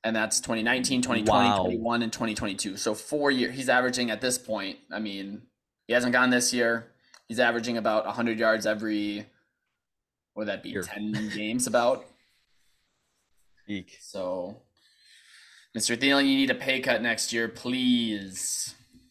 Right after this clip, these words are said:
Speaker 2: Yeah, I
Speaker 1: Otherwise,
Speaker 2: think we'll
Speaker 1: at this
Speaker 2: take a pay
Speaker 1: point,
Speaker 2: cut.
Speaker 1: at this point, I'm like, "Yeah, you gotta cut your," I love, again, love the energy he brings, but apps,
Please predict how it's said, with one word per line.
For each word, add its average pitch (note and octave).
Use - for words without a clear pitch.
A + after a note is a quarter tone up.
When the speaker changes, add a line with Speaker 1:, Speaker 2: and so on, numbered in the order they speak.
Speaker 2:
Yeah, G#2
I -
Speaker 1:
Otherwise, G#2+
Speaker 2:
think C#3+
we'll C#3
Speaker 1:
at -
this G2
Speaker 2:
take F#2+
a -
pay C#3+
Speaker 1:
point, C3+
Speaker 2:
cut. F2+
Speaker 1:
at A2+
this B2+
point, B2
I'm A#2
like, A2
"Yeah, G#2
you G#2+
gotta G#2
cut F#2
your," C#2+
I G#2+
love, C3
again, A2
love C#3+
the A#2+
energy D3+
he D3+
brings, E3
but B2
apps, C#3